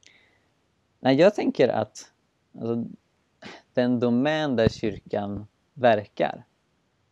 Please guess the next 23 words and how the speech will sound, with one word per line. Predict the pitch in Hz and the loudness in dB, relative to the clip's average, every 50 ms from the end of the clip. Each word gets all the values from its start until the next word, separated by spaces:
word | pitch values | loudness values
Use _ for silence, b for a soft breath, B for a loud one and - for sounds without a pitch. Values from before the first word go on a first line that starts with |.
| _ _ | _ _
den | _ 123 123 123 | _ -4 -4 -4
ska | - - 123 | -4 -4 -4
inte | 110 101 - 110 | -4 -2 0 0
innehålla | 107 107 107 110 110 123 131 113 - - | 0 0 -2 -4 -4 -2 -2 -2 -2 -4
något | - 62 62 - 117 - - | -4 -6 -8 -8 -8 -8 -4
våld. | - 71 - - - - - _ _ _ _ _ _ _ _ _ _ _ _ _ _ _ _ _ - | -4 -4 -4 -6 -10 -14 -18 _ _ _ _ _ _ _ _ _ _ _ _ _ _ _ _ _ -16
Ehm, | - 57 - - - - - - | -14 -14 -14 -14 -16 -16 -16 -16
och | - - - - 110 | -18 -14 -12 -12 -6
sen | - 120 131 131 | -4 -4 -4 -2
tror | - 131 139 | 0 0 0
jag | 139 127 | 2 0
inte | 113 - - 104 98 | -2 -2 -2 0 0
att | 98 - - _ _ _ _ _ _ | 0 -2 -6 _ _ _ _ _ _
det | - - | -12 -6
kommer | - - 131 170 175 143 | -2 -2 -2 0 -2 -4
finnas | 120 - 113 104 104 - 104 - - | -4 -4 -6 -6 -6 -8 -10 -10 -12
ett | - - _ _ _ _ _ _ _ _ _ _ | -12 -12 _ _ _ _ _ _ _ _ _ _
territorium | _ 117 104 98 110 - 113 101 101 - 113 120 - - | _ -4 -4 -4 -2 -4 -2 -2 -2 -4 -4 -6 -6 -6
annat | 107 104 107 - - - | -8 -8 -8 -8 -10 -8
än | 101 104 107 - _ | -10 -10 -12 -14 _
mycket | _ - 110 - - 104 - | _ -14 -12 -8 -8 -10 -8
små | - 139 151 147 123 | -6 -6 -4 -4 -6
territorier | 117 - 107 110 110 - 113 113 107 98 - 117 | -6 -6 -8 -6 -6 -6 -6 -6 -6 -6 -10 -12